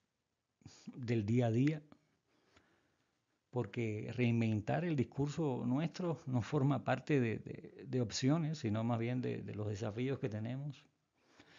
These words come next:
siendo este un, un escenario habitual que motivó, eh, la creación de esta conferencia.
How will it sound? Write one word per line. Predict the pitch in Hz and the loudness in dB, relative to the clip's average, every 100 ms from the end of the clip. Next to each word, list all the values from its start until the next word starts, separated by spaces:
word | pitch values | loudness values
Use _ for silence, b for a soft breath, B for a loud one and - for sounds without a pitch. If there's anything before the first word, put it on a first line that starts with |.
| B B B B B B | B B B B B B
siendo | - 139 139 143 | -2 2 4 4
este | 147 - 147 131 123 | 2 2 2 2 2
un, | 127 135 127 | 0 0 0
un | 123 135 | 0 0
escenario | 127 123 127 139 127 | 0 -2 -2 -2 -2
habitual | 104 101 117 147 147 | -2 -4 -4 -4 -4
que | 123 | -2
motivó, | 110 107 107 107 113 127 - _ _ _ _ _ _ _ _ _ _ _ _ _ _ _ - - | -2 -2 0 0 -2 -6 -16 _ _ _ _ _ _ _ _ _ _ _ _ _ _ _ -18 -4
eh, | 123 110 107 | 0 2 0
la | 110 | -2
creación | 104 110 107 120 | -2 -2 0 -2
de | |
esta | 113 107 | -2 -4
conferencia. | 104 107 104 104 - | -4 -4 -4 -6 -8